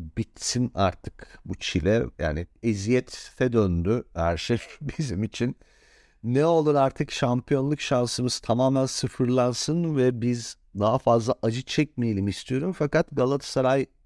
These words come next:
da ısrarla diyor ki, "Hayır arkadaşlar, öyle kolay kolay ölüm yok size.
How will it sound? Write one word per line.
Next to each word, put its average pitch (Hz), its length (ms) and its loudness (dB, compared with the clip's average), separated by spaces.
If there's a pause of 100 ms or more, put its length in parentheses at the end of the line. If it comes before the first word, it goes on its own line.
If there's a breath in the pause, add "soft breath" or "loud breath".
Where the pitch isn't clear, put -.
(120)
da 113 100 2
ısrarla 127 640 -2
diyor 156 140 -2
ki, - 160 -2
"Hayır 110 300 2
arkadaşlar, 87 760 -2 (920 soft breath)
öyle 104 240 4
kolay 117 420 2
kolay 110 380 2
ölüm 107 340 0
yok 113 200 -2
size. 101 380 -4